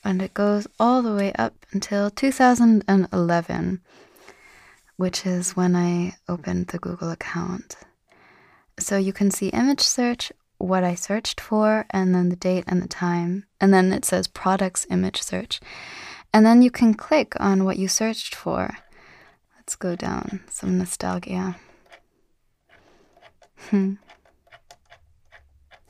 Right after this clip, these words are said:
Okay, next, takeout four. Takeout four has four folders: contacts,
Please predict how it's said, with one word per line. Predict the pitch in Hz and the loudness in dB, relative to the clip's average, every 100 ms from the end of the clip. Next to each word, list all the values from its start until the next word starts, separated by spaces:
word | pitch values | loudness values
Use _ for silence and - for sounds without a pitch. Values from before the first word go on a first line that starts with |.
| - - - - - - - - - - | -20 -20 -16 -16 -16 -20 -20 -20 -6 -2
Okay, | 220 214 - 208 - - - - - - - - | 0 0 -2 -12 -16 -20 -20 -20 -20 -20 -20 -6
next, | 208 202 - - - - 220 - | -2 -2 -4 -12 -10 -10 -10 -10
takeout | - 240 - - 208 - | -6 -4 -2 0 0 -2
four. | - - 196 185 165 170 214 - _ _ _ _ _ _ _ _ _ _ _ _ _ - - _ _ _ | -8 -4 2 2 2 -2 -8 -14 _ _ _ _ _ _ _ _ _ _ _ _ _ -20 -20 _ _ _
Takeout | - 262 269 240 | 2 4 4 0
four | - 208 202 202 196 _ _ _ 202 196 - | -2 0 2 4 0 _ _ _ -6 -6 -10
has | - 185 - | -8 -6 -6
four | - - 214 214 | -8 -2 0 0
folders: | - 175 175 180 208 247 - - | -4 -6 -4 -4 -4 -8 -14 -16
contacts, | - 233 240 254 247 - - | -6 -4 -2 -4 -6 -8 -16